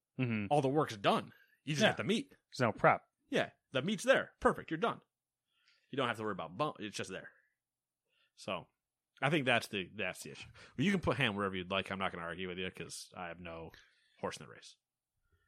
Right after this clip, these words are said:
Speaker 1: I mean, that's
Speaker 2: A tier's not allowed. I'll break your hand on that, but <laughs>
Speaker 1: Jesus.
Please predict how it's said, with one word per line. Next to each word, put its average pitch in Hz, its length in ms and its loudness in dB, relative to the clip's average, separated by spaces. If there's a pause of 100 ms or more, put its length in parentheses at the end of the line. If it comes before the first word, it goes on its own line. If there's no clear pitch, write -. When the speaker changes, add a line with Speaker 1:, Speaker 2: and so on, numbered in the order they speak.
(400)
Speaker 1:
I 143 60 4
mean, 151 180 10
that's 147 440 6
Speaker 2:
A 139 140 8
tier's 131 240 0
not 110 120 0
allowed. 80 220 -4
I'll - 60 -10
break 98 240 -2
your 92 100 -4
hand 82 120 -6
on 76 120 -14
that, - 160 -16 (100)
but 85 200 -10 (180)
<laughs> 571 1200 -4
Speaker 1:
Jesus. - 480 -2